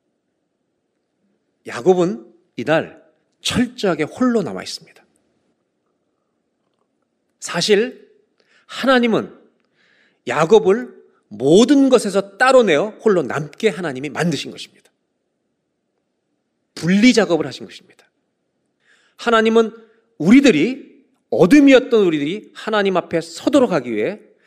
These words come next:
수많은 여러 가지 방법을 동원해서 홀로인 것을 느끼게 나를 그 장소로 데려가실 때가 있습니다. 때로는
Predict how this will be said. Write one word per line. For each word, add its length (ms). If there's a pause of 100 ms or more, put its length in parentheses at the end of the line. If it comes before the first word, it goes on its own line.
(160)
수많은 800
여러 200
가지 160
방법을 540
동원해서 680 (560)
홀로인 840
것을 420
느끼게 560 (200)
나를 560
그 200
장소로 340
데려가실 440
때가 120
있습니다. 380 (1700)
때로는 580